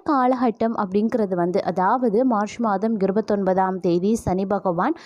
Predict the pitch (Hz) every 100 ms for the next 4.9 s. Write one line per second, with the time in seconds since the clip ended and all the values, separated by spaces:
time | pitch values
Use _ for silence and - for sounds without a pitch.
0 | - - 254 285 320 302 277 277 240 240
1 | 269 254 202 196 214 190 185 262 233 226
2 | 240 240 185 196 - 202 185 170 170 208
3 | 262 220 247 254 208 170 - 165 247 233
4 | 175 165 - 175 165 156 170 170